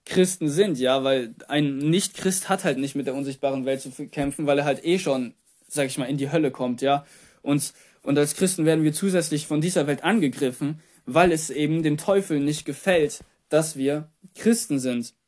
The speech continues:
Und es steht ja auch nochmal die Begründung, warum wir, warum wir uns freuden, freuen sollten, dass wir in Versuchung ge-, geraten,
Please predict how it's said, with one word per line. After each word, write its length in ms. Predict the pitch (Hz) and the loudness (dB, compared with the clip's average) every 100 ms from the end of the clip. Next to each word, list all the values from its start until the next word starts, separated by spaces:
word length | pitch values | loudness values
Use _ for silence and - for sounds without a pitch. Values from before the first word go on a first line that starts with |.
| _ _ _ _ _ _ _ _ _ _ _ _ _ _ _ _ _ _ _ _ _ _ _ _ _ _ | _ _ _ _ _ _ _ _ _ _ _ _ _ _ _ _ _ _ _ _ _ _ _ _ _ _
Und 80 | 156 | 2
es 140 | 151 | 2
steht 240 | - 202 190 | 4 4 4
ja 100 | 165 | 0
auch 140 | 156 | -2
nochmal 260 | 170 160 151 | -2 -2 -2
die 80 | |
Begründung, 680 | 143 143 143 170 185 185 185 - _ _ _ | -2 -4 0 0 2 0 -2 -12 _ _ _
warum 500 | 135 143 139 180 208 | -4 -2 0 2 2
wir, 380 | 165 147 131 - _ _ _ _ _ _ _ _ _ _ _ _ _ _ _ _ - | 4 4 4 -2 _ _ _ _ _ _ _ _ _ _ _ _ _ _ _ _ -12
warum 440 | 151 147 147 214 | 0 2 6 6
wir 180 | 208 147 | 6 6
uns 200 | 143 143 | 4 -4
freuden, 720 | - 139 139 139 143 135 - - | -4 2 4 4 0 -4 -4 -14
freuen 400 | - 139 143 143 | -2 0 2 2
sollten, 560 | 139 131 139 147 185 _ _ _ _ _ | 2 2 0 -4 -4 _ _ _ _ _
dass 200 | 135 143 | -4 -2
wir 40 | |
in 60 | 143 | 0
Versuchung 400 | 147 147 143 151 | 2 0 2 2
ge-, 240 | 143 131 127 _ - | 2 -2 -8 _ -4
geraten, 680 | 131 135 131 147 170 - | 0 2 2 0 -6 -8